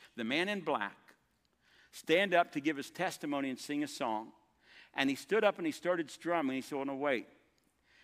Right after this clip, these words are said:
He said, "The truth of the matter is, I'm not where I ought to be with God." He said, "I've gotten away from the Lord,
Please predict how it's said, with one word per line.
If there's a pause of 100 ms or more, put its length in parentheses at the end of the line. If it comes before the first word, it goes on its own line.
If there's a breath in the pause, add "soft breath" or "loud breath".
(120)
He
said,
"The
truth
of
the
matter
is,
I'm
not
where
I
ought
to
be
with
God." (1160)
He
said,
"I've
gotten
away
from
the
Lord,